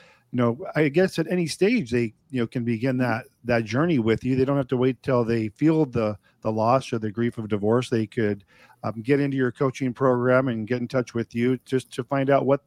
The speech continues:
Speaker 1: they have coming up to be dealing with. Um, and
Speaker 2: Absolutely.
Speaker 1: again, the goal here is, again, to get in front of those clients and, or potential clients, but maybe then, you know, they don't end up having to go through a contested divorce because they're able to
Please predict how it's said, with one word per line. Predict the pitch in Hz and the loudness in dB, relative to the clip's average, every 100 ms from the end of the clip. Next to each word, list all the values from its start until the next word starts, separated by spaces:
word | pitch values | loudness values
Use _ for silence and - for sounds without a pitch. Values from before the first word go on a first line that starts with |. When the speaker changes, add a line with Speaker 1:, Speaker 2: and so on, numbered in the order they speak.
| - | -6
Speaker 1:
they | 135 139 139 | -2 -2 -2
have | 127 135 139 | 0 0 0
coming | - 151 135 | -4 -2 2
up | 156 - | 0 0
to | - 135 | -2 -2
be | 139 | 0
dealing | 131 160 185 | 0 0 0
with. | 104 90 - - _ _ _ - | -4 -10 -16 -20 _ _ _ -10
Um, | 117 120 | -2 0
and | 127 127 | 2 0
Speaker 2:
Absolutely. | 131 - 123 | -4 -4 -4
Speaker 1:
again, | 139 139 135 | 0 0 0
the | 113 | 2
goal | 143 160 147 143 139 | 4 6 4 2 -4
here | - 175 160 | -6 -2 0
is, | 131 123 | 0 -2
again, | 123 131 | -2 -2
to | 123 | -2
get | 135 | -2
in | 135 | -4
front | - 151 | -2 -2
of | 139 | 2
those | 143 131 - _ | 2 0 -10 _
clients | - 135 135 135 - - - | -4 -2 -2 -4 -6 -12 -6
and, | 123 113 113 110 110 | -4 -2 -2 -4 -2
or | 110 | -4
potential | - - 135 123 | -4 -6 -4 -4
clients, | - 104 120 151 - _ _ | -4 -4 -4 -6 -14 _ _
but | 156 | 0
maybe | 156 185 185 | 2 2 4
then, | 180 180 180 - _ | 2 2 -2 -10 _
you | 175 160 | -6 0
know, | 143 | 2
they | 139 139 | 2 2
don't | 143 143 - | 0 -4 -6
end | 143 | 0
up | 139 135 _ 147 | 0 -2 _ 0
having | 147 135 | 0 0
to | |
go | 123 135 | 2 2
through | 127 135 131 127 | 2 2 4 4
a | 151 | 0
contested | 120 120 - 175 - 131 | -4 -8 -4 -4 -2 -2
divorce | 120 127 139 | 0 2 0
because | - 120 127 | -2 -2 -2
they're | 120 | 2
able | 123 120 113 | 2 4 0
to | - 110 104 | 2 0 0